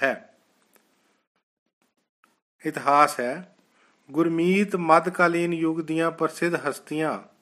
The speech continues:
ਤੇ ਉਹਨਾਂ ਦੀ ਆਰਥਿਕ ਹਾਲਤਾਂ ਬਾਰੇ ਜਾਣਨਾ ਚਾਹੁੰਦਾ ਹੈ। ਉਸ ਲਈ ਉਹ ਕਿਹੜੇ ਪੁਰਾਤੱਤਵ ਸਰੋਤਾਂ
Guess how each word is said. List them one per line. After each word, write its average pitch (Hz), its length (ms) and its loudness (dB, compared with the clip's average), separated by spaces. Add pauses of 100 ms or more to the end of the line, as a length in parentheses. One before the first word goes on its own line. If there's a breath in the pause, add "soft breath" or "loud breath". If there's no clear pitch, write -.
(1160 soft breath)
ਤੇ 175 140 -2 (100)
ਉਹਨਾਂ 185 260 4
ਦੀ 196 160 -2
ਆਰਥਿਕ 160 560 2
ਹਾਲਤਾਂ 135 380 4
ਬਾਰੇ 151 220 2
ਜਾਣਨਾ 113 340 -2
ਚਾਹੁੰਦਾ 110 320 -6
ਹੈ। - 260 -16 (840 soft breath)
ਉਸ 185 240 -2
ਲਈ 190 320 0
ਉਹ 175 160 -4
ਕਿਹੜੇ 185 320 0
ਪੁਰਾਤੱਤਵ 165 640 0
ਸਰੋਤਾਂ 156 640 -2